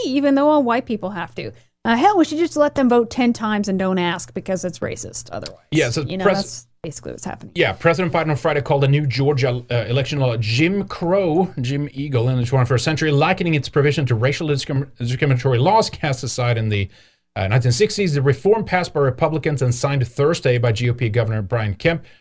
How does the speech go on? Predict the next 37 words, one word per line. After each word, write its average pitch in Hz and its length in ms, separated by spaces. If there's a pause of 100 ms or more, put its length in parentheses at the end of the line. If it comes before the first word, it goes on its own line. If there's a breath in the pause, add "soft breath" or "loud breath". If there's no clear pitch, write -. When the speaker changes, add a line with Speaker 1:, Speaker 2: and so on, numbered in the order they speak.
(340 soft breath)
Speaker 2:
imposed 135 460
new 170 300
rules 170 420
on 127 160
absentee 117 640
voting. 147 360
Remember, 110 200
that's 113 220
one 107 300
of 120 60
the 110 80
ways 104 260
that 110 100
they 110 80
managed 98 380
to 110 140
steal 98 480
the 123 60
election, 160 340
right? 113 180 (840)
Including 143 480 (340 loud breath)
requiring 190 480
a 175 40
photo 233 280
I 214 140
D 214 240
and 120 140
shortening 180 500
the 123 140
absentee 123 420
voting 127 380
window, 180 320
in 113 80
addition 131 340
to - 120
other 190 200
changes 123 480